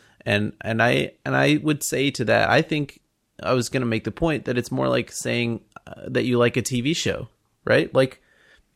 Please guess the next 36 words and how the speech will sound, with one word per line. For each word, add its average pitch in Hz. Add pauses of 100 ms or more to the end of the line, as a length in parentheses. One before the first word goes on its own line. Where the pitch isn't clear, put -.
(760)
I 131
like 151
fantasy 139
T 135
V 135
show. 107 (100)
Okay, 113 (260)
well, 113
do 104
you 110
like 107 (760)
Game 110
of 107
Thrones? 117
'Cause 107
that's 107
a 110
ga-, 98
fantasy 107
T 107
V 110
show 110
that 101
is 101 (120)
not 113
the 135
same 156
as 107
the 104
fantasy 113 (140)
T -
V 120
show 117
Outlander, 104
right? 117
Like, 117